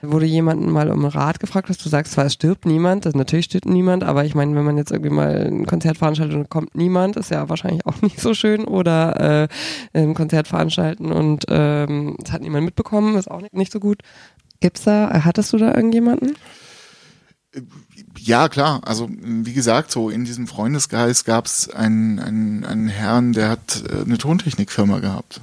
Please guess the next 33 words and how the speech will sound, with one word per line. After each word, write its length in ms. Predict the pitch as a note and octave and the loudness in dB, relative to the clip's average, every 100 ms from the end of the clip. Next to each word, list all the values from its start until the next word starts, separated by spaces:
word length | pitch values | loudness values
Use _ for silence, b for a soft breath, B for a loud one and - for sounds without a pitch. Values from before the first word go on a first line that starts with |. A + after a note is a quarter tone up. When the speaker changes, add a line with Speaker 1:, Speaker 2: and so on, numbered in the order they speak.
| - - | -20 -14
Speaker 2:
So, 260 | - - - B2 | -10 -10 -10 -6
der 180 | - G2+ | -2 2
war 100 | C3 | 2
natürlich 480 | A#2+ - G#2 G#2+ - | 2 0 -4 -4 -2
immer, 240 | G#2 G2+ | 0 0
also 200 | G2 G#2+ | -2 -4
die 140 | G#2 | -2
haben 140 | A2+ C3 | 0 0
halt 160 | B2 | 0
vor 280 | - G#2 C3+ | -2 0 0
uns 140 | C3 A#2+ | 0 -2
schon 180 | A2 | -4
Partys 420 | G#2+ G2+ G#2 G#2+ - | -4 -6 -6 -6 -4
gemacht, 300 | G2+ A#2 - | -2 -4 -6
auch 120 | - | -8
so 140 | - | -8
Riesendinger 600 | G#2+ A#2+ B2+ B2 A#2 B2 | -8 -10 -2 0 2 4
im 120 | A2+ A2 | 4 2
Kunstpark. 560 | - D#3+ - A#2 A2 | 2 0 0 0 0
Ich 60 | - | -2
hab 80 | G#2+ B B B C#3+ - | -6 B B B -6 0
ganz 160 | - | 0
oft 240 | - - - | 2 0 2
auch 120 | A#2 | 2
für 140 | C3 | 2
den 240 | A2+ A#2 A2 | 4 4 6
gearbeitet 680 | G#2+ A2 C#3 A2 - G#2 | 4 4 2 0 -2 -4
dann 320 | G2+ G2+ G#2 | 0 2 4
irgendwie. 400 | - G2+ G#2 G2+ | 2 0 0 0
Also 200 | G#2+ G#2+ | -4 -4
es 140 | A2+ A#2 | -4 -2
hat, 160 | A2 - | -4 -6
es 260 | - - | -12 -14